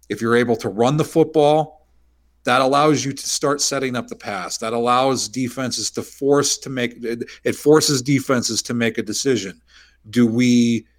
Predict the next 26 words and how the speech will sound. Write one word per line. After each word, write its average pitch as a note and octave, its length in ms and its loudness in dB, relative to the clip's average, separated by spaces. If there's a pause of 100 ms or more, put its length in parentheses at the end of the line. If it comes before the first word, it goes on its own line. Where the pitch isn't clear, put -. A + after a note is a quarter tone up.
(140)
load A#2 280 4
the A#2+ 60 0
box C#3 520 0
to - 100 -4
stop B2 320 0
the A2+ 100 -6
run, D3 520 -2 (720)
which A#2+ 240 -4
leaves B2 240 0
them A2+ 180 -2
vulnerable A#2 480 2
to A2+ 100 -4
being A2+ 360 -2
beat B2 400 -2 (120)
deep B2 440 -2
by A2+ 160 0
Cortland A#2 420 -2
Sutton, A#2+ 540 -2 (400)
Emmanuel A2 380 0
Sanders, B2 600 0 (320)
maybe G2+ 240 -2
Noah A2 220 2
Fant A#2+ 400 0
over A2 200 0
the G#2+ 80 0
middle? A#2+ 540 0